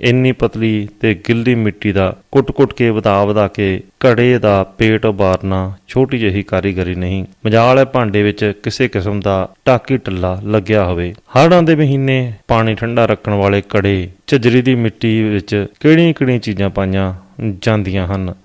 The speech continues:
ਫਿਰ ਆਵੀ ਚੜ੍ਹਨ ਵੇਲੇ ਜਿਵੇਂ ਠੀਕ ਠਾਕ ਬਾਲਣ ਪਾ ਕੇ ਹਿਸਾਬ ਸਿਰ ਦੀ ਅੱਗ ਲਾਈ ਜਾਂਦੀ ਹੈ। ਘੁਮਿਆਰ ਦੀ ਇਸ ਪ੍ਰਿਤਭਾ ਦੀ ਕਿਸੇ ਨੇ ਕੀ ਰੀਸ ਕਰਨੀ ਹੋਈ। ਝੋਰੀ ਦਾ ਇੱਕੋ ਵੇਲੇ ਦੋ ਤਿੰਨ ਘੜੇ ਸਿਰ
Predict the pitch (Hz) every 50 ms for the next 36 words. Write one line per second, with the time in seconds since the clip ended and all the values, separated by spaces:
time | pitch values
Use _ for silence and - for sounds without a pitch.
0 | _ _ - 143 151 147 156 147 - - 120 123 127 135 131 123 - 127 123 127
1 | 123 113 104 104 104 107 104 92 104 101 101 98 98 98 95 - - - 123 123
2 | 117 110 - - 113 107 98 104 92 104 101 95 95 98 98 90 - 98 98 95
3 | 87 101 98 98 95 107 104 - _ _ - 104 - - 107 101 101 104 104 101
4 | - - - 101 92 87 92 95 92 95 95 - _ _ _ - 117 113 110 123
5 | 120 117 117 113 101 101 101 101 98 98 101 98 98 98 98 95 _ _ _ _
6 | - 139 131 127 120 117 117 120 120 123 123 127 123 120 - - - 123 123 120
7 | 120 113 107 - - _ - 131 139 - 151 147 139 123 101 98 98 98 101 101
8 | - - _ _ _ - 135 127 - - 135 117 110 107 98 101 101 98 95 _
9 | - - 143 151 143 131 120 104 - - - 101 92 95 95 95 87 82 95 87
10 | 85 80 80 104 - _ _ - 147 135 117 117 120 123 127 127 127 - - -
11 | 139 131 123 117 113 113 107 113 110 107 - - 107 107 104 95 - - _ _
12 | - 123 110 98 101 101 98 98 98 101 101 - _ _ - - - - - 120
13 | 113 110